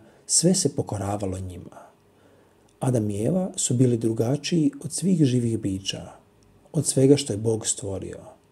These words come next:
Biljke, životinje i sva ostala stvorenja nisu imali svoju volju. Oni su mogli djelovati jedino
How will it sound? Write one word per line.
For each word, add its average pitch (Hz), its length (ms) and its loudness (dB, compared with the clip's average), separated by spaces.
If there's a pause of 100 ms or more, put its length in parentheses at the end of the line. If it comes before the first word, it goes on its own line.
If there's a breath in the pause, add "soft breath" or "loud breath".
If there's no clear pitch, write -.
(440)
Biljke, 120 580 0 (300 soft breath)
životinje 110 580 -2
i 101 100 -10
sva - 240 0
ostala 156 340 0
stvorenja 123 540 0 (360 loud breath)
nisu 160 540 4 (100)
imali 110 340 0
svoju 95 320 -2
volju. 92 340 -6 (680 soft breath)
Oni 135 180 2
su - 180 0
mogli 147 400 2
djelovati 120 640 0
jedino 131 520 4